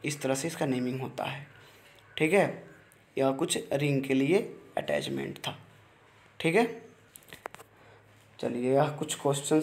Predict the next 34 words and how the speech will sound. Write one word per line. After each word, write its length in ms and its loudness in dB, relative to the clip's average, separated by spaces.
आपके 180 2
सामने 340 0
दिख 200 -2
रहा 120 4
है, 60 4
इसको 220 0
भी 100 2
आप 140 4
नोट 200 -2
कर 80 2
सकते 340 -2
हो। 280 2
यूपीएक 280 2
नोमेनक्लेचर 560 6
में, 280 4
मतलब, 460 2
आज 240 4
के 140 -4
लिए 440 2
सोच 200 -2
रहे 80 0
हैं 280 -2
इतना 260 2
ही। 120 4
यह 60 0
साइक्लिक 500 4
ईथर 280 4
है, 200 0
इसकी 280 -2
नेमिंग 280 4
आप 120 8
देख 160 -2
सकते 300 -2
हो। 200 2